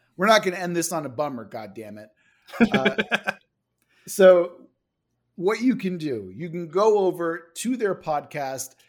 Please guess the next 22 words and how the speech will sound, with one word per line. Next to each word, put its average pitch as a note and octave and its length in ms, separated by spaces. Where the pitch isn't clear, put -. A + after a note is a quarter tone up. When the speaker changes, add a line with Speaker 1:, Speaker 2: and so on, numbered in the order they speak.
Speaker 1:
These G3 340
episodes F3 640
should F3+ 220
be F3+ 100
coming D#3+ 400
out D3 280
around D#3 560
the E3 80
same B2+ 360
time, G#2+ 420
if B3+ 240
not F#3+ 220
the C#3 60
same B2+ 360
day, G2+ 340
then G#2+ 320
pretty A#3 220
damn D#3 300
close B2+ 340
to - 240
it. F#2 180
And D3+ 360